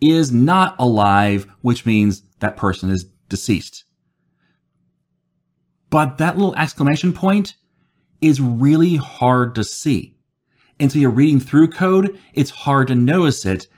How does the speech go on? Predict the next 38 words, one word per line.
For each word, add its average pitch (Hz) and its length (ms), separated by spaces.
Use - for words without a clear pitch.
and 147 100
you 147 100
may 143 160
skip 160 300
over, 139 260
"Oh, 185 220
is 151 140
alive 156 380
is 123 100
true, 220 480
therefore 143 760
run 131 320
that 120 260
code." 90 320
And 135 100
we 139 60
go, 127 180
"Well, 135 300
that's 147 180
not 131 200
right." 110 320
And 139 100
you 135 120
go - 160
back 143 100
and 127 120
think, 147 160
"Oh, 190 320
there's 170 160
an - 80
exclamation 127 480
point 113 220
there, 113 120
got 101 300
it. - 180
It's 104 200
not." 110 400
Okay, 127 360